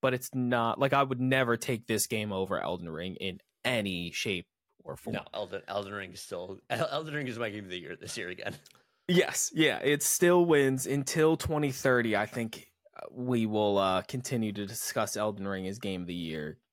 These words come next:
Speaker 1: contender.
Speaker 2: Beautiful.
Speaker 1: And as we round out this episode, <laughs> remember to like this video, subscribe, and hit that notification bell to never miss a single podcast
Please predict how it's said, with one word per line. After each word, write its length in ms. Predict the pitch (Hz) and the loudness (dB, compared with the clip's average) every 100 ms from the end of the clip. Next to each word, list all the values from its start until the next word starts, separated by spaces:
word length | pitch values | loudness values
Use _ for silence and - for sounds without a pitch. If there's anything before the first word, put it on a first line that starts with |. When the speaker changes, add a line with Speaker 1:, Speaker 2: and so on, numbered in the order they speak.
| _ - | _ -12
Speaker 1:
contender. 600 | 104 - 71 64 - _ _ _ | -12 -10 -14 -14 -18 _ _ _
Speaker 2:
Beautiful. 400 | 120 160 95 90 _ _ _ _ _ _ _ _ _ _ _ _ _ _ _ _ _ - | -14 -14 -16 -18 _ _ _ _ _ _ _ _ _ _ _ _ _ _ _ _ _ 0
Speaker 1:
And 100 | 151 | 4
as 300 | 175 175 147 | 6 4 4
we 160 | 135 | 2
round 320 | 117 110 107 101 | 4 2 2 0
out 180 | 98 | -2
this 180 | 104 101 | -2 0
episode, 540 | 110 104 - 95 87 110 | 0 2 2 2 2 2
<laughs> 40 | |
remember 680 | 135 131 123 101 85 98 135 | 4 6 4 4 0 -2 -4
to 100 | - | 2
like 220 | 143 143 131 | 4 4 0
this 140 | 110 | -2
video, 260 | 104 98 92 | 0 0 0
subscribe, 500 | 117 - - 123 117 | -2 -2 2 2 0
and 80 | |
hit 220 | 113 156 143 | 0 0 2
that 160 | 117 | 0
notification 640 | 107 95 - - 92 - 98 | 0 -4 -6 -10 -8 -8 -6
bell 160 | 92 | -6
to 120 | - 147 | -2 0
never 480 | 156 165 160 165 | 4 4 6 4
miss 360 | 160 147 131 - | 4 4 4 2
a 120 | 131 | 2
single 540 | 131 - 175 175 170 160 | 2 4 4 4 4 4
podcast 720 | 156 143 139 131 123 - | 2 2 0 -6 -8 -10